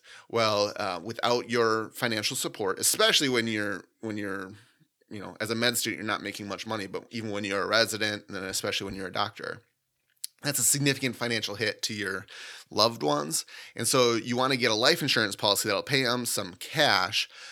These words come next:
so that they can, if, if your spouse wants to go back to work, they can afford to pay for childcare. Um, or if they don't wanna s-,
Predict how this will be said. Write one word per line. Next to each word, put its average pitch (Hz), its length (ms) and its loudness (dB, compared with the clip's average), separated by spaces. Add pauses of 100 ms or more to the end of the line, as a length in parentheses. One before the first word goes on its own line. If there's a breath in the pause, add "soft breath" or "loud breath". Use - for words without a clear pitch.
(120 loud breath)
so 120 160 0
that 104 300 4
they 107 180 2
can, 101 480 0
if, - 200 -6 (120)
if 110 200 -6
your 104 120 -6
spouse 110 320 0
wants 110 160 -4
to - 40 -2
go 117 100 0
back 104 180 4
to 131 80 -4
work, 135 240 0
they 95 120 -4
can 101 160 -6
afford 95 360 -6
to 101 80 -8
pay 107 200 -2
for 131 140 -6
childcare. - 600 -2 (420 loud breath)
Um, 95 360 -6
or 101 140 0
if 101 120 -2
they 113 100 0
don't 143 120 2
wanna 127 120 0
s-, 117 100 0